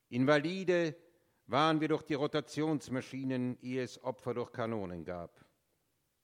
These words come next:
Nicht euren Tod. Euer Erlebnis will ich rächen an jenen, die es euch aufgebunden haben. Ich habe sie zu Schatten geformt, die sie sind,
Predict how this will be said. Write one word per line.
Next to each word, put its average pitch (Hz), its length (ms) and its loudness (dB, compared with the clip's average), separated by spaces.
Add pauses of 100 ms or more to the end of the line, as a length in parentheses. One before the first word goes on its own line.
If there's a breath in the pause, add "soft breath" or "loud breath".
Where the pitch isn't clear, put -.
(760)
Nicht - 520 -2
euren 113 460 2
Tod. 107 280 -4 (1300)
Euer 143 260 8
Erlebnis 147 1120 4
will 127 140 -2
ich 110 180 -4
rächen 117 560 2
an 120 160 0
jenen, 120 560 2 (440 soft breath)
die 117 120 0
es 120 120 0
euch 131 220 2
aufgebunden 131 800 2
haben. 107 500 0 (1080)
Ich 101 180 0
habe 180 280 8
sie 160 160 0
zu 175 200 0
Schatten 180 420 2
geformt, 170 800 2
die 156 100 -2
sie 151 160 0
sind, 165 380 2